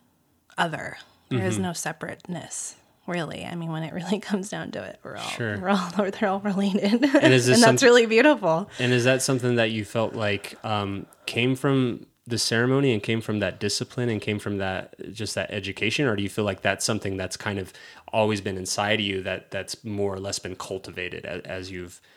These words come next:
Speaker 2: as you've, uh, dove deeper into that?
Speaker 1: I think maybe the, the latter of that.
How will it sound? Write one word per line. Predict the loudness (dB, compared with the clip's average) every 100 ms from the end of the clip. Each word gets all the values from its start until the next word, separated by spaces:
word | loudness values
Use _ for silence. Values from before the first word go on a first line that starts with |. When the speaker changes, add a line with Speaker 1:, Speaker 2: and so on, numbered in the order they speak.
| -20 -10
Speaker 2:
as | -10 -8
you've, | -12 _ _ _ _ -16 -10
uh, | -8 -6
dove | -4 -4 -6
deeper | -10 -8 -8
into | -10 -10 -8
that? | -6 -8 _ -4
Speaker 1:
I | -2
think | -2 -4
maybe | -6 -8 -8
the, | -10 -10 -10 -10
the | -10
latter | -10 -10 -10 -12
of | -12
that. | -12 -14